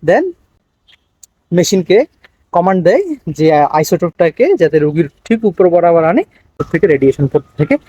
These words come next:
সেই রেডিয়েশনগুলো হচ্ছে যে ক্যান্সার সেলে গিয়ে আঘাত করবে। তো ক্যান্সার সেলে আঘাত করার পরে ক্যান্সার সেল ড্যামেজ হওয়া শুরু করবে। লিন্যাক মেশিন বা লিনিয়ার অ্যাক্সেলারেটর মেশিন, এটা আসলে কিছুই না, একটা পাওয়ারফুল এক্স-রে। এক্স-রেও কিন্তু এক প্রকারের রেডিয়েশন,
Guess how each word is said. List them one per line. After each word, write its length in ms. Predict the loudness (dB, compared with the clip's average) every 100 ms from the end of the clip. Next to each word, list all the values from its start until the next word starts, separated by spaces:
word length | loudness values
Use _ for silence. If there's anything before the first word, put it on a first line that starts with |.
| -20 _
সেই 120 | 0 2
রেডিয়েশনগুলো 600 | 2 0 2 0 2 0
হচ্ছে 180 | 0
যে 140 | 0 -2
ক্যান্সার 360 | -2 -2 0
সেলে 220 | 0 0 2
গিয়ে 180 | 2
আঘাত 300 | 2 2 -2
করবে। 320 | 0 0 0 -2 -4
তো 80 | -2
ক্যান্সার 320 | -2 -2 -2
সেলে 220 | 2 2
আঘাত 200 | 2 0 0
করার 180 | 0 2
পরে 240 | 2 0 0 -16 _ _ _ -4
ক্যান্সার 240 | -2 0
সেল 160 | 0 0
ড্যামেজ 240 | 2 2
হওয়া 120 | 2 0
শুরু 180 | 0
করবে। 300 | 0 0 0 -4 -8 -20 -6
লিন্যাক 300 | 0 0 -2
মেশিন 280 | -12 -10 -12 -12 _ _ _ -10
বা 120 | -6
লিনিয়ার 560 | -2 0 2 2 0 0
অ্যাক্সেলারেটর 680 | -4 -6 -4 -2 -2 -4 -8
মেশিন, 360 | -10 -12 -12 -12 _ _ -2
এটা 100 | -2
আসলে 200 | 0 -4
কিছুই 300 | -4 -4 -2
না, 160 | -2 -6
একটা 160 | -6 -4
পাওয়ারফুল 460 | 0 0 0 -4 -6
এক্স-রে। 320 | -6 -6 -12 -16 _ _ _ _ -2
এক্স-রেও 520 | -2 -2 -4 0 0
কিন্তু 220 | 0 0
এক 80 | 0
প্রকারের 300 | 0 -2 0
রেডিয়েশন, 520 | 0 0 -2 -4 -12